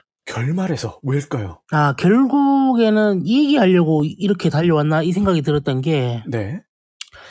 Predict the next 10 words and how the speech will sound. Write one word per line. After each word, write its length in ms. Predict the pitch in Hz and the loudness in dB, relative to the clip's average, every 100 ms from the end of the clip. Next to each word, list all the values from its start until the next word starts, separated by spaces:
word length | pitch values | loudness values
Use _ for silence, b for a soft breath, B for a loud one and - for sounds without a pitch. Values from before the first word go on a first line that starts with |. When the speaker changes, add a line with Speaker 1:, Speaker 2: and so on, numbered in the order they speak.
| B B B B _ | B B B B _
Speaker 2:
처음에는 920 | - 247 262 269 254 254 247 208 165 - | -2 2 4 4 4 4 4 2 0 0
퀴어 300 | - 320 240 | 2 4 4
이야기로 320 | 175 160 143 | 2 2 0
시작합니다. 720 | - 156 139 127 117 98 - _ | 0 -2 0 -2 -4 -8 -16 _
Speaker 1:
그렇죠. 460 | - 104 - 131 - _ _ _ _ _ _ _ _ _ - | -12 -12 -12 -14 -16 _ _ _ _ _ _ _ _ _ -4
Speaker 2:
그리고 680 | 190 208 240 254 240 208 180 | 0 2 2 4 2 0 0
되게 440 | 185 196 180 156 | 2 4 4 2
그 280 | 127 156 139 | 0 -2 -2
비만인 420 | - 208 240 202 | 0 2 4 2
남자. 540 | 143 147 139 110 101 | 0 0 -2 -4 -8